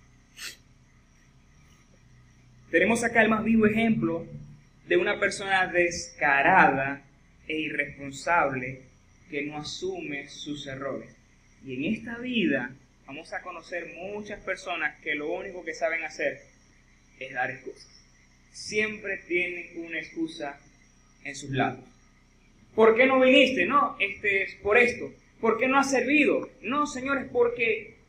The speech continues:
estamos en un mundo donde las personas mentalmente están programadas a no asumir responsabilidad, sino ¿para qué? Para dar respuestas, para justificarse".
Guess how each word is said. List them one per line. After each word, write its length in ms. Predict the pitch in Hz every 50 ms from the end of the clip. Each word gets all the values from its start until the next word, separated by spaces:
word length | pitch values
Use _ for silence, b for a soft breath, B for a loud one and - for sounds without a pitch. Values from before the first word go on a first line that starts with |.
| _ _ _ _ _ -
estamos 380 | - - - 285 330 330 311
en 120 | 320 302 285
un 140 | 277 262
mundo 300 | 262 285 311 311 285 294
donde 220 | 269 262 254 254 247
las 180 | 247 - -
personas 720 | - - 226 214 214 - 302 311 302 294 285 269 - - - _ _ _
mentalmente 840 | - 220 233 233 233 226 226 226 285 294 294 285 285 294 285 - 277
están 360 | 262 262 294 294 285 294 285
programadas 880 | - 311 302 269 262 262 240 240 233 226 247 269 320 320 311 294 277 -
a 80 | 262 262
no 80 | 285
asumir 380 | 302 294 - 294 285 285 285 277
responsabilidad, 640 | 285 277 285 285 285 277 269 302 277 277 262 285 277
sino 320 | 285 269 240 247 269 269
¿para 160 | 269 254 254
qué? 200 | - 330 370 - - - -
Para 180 | - 247 240 233
dar 180 | 247 - - -
respuestas, 720 | - - - 277 285 277 285 - - - 294 - - - _ _ _ _ _ _ _ _ _ _ _ _ _ _ _ _ _ _ _ _ _
para 200 | - 233 233 220
justificarse". 800 | 220 226 226 226 226 226 233 240 294 311 294 - - 175 - -